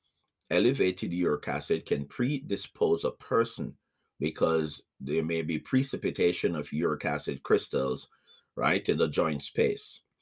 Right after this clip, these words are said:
So remember, the diagnosis for gout is not made from elevated uric acid in the blood. It is made from aspiration of the joint space, fluid from the joint space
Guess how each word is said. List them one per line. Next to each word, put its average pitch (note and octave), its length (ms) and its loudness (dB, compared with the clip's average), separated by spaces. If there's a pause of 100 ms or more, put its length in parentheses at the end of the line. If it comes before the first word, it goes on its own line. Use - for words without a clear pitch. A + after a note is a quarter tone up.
(360)
So E2 240 6
remember, E2 760 4 (240)
the C#2+ 100 2
diagnosis D#2+ 840 -2
for B2+ 100 0
gout D2 400 0
is C2+ 160 -2
not E2+ 280 -2
made F2 460 -2
from D2+ 420 -2
elevated D2 640 -2
uric D2 360 0
acid C#2 480 -2
in B1+ 180 -4
the C#2 80 -2
blood. F2+ 420 2 (600)
It - 160 -4
is D2 200 -4
made E2+ 340 0
from D#2 380 0
aspiration D#2 960 0 (840)
of D2+ 440 0
the C2 120 2
joint E2 460 0
space, - 720 0 (180)
fluid E2+ 400 2
from G#2+ 180 0
the G#2+ 80 -6
joint D#2+ 320 -2
space - 460 -2